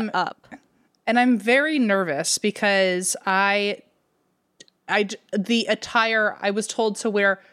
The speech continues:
Speaker 1: California cool, and I went, "Well, fuck
Speaker 2: S-,
Speaker 1: this."
Speaker 2: pardon me? What the fuck is that?
Speaker 1: I honestly couldn't tell. I don't know. They, 'cause someone said,
Speaker 2: That's not
Speaker 1: "Oh,"
Speaker 2: anything.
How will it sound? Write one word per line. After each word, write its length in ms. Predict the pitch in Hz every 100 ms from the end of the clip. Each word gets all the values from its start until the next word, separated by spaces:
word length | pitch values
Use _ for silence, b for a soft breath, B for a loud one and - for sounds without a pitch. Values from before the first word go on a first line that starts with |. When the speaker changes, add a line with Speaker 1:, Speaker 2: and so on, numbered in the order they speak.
| b
Speaker 1:
California 760 | - 226 214 208 - 214 202 165
cool, 500 | - - 208 170 151
and 120 | 175
I 80 | 170
went, 200 | 165 170
"Well, 180 | 165 151
fuck 320 | - - 185
Speaker 2:
S-, 200 | - - - -
Speaker 1:
this." 80 | 190
Speaker 2:
pardon 640 | 214 202 262 285 339 359
me? 320 | 269 254 311 349
What 280 | 269 302 -
the 100 | 262
fuck 300 | - 277 277
is 140 | 247
that? 380 | 285 349 - - - B B B B -
Speaker 1:
I 500 | 220 240 240 247 - - _ _ _ -
honestly 480 | 208 220 285 - 285
couldn't 320 | - 247 226
tell. 160 | 208 208 202
I 100 | 220
don't 160 | 240
know. 400 | 233 254 147 147 -
They, 280 | 196 202 208
'cause 300 | 220 208 196
someone 680 | - - - - 226 233 233
said, 240 | - 220
Speaker 2:
That's 80 | 214
not 220 | 262 240
Speaker 1:
"Oh," 40 | 196
Speaker 2:
anything. 580 | 277 285 214 170 180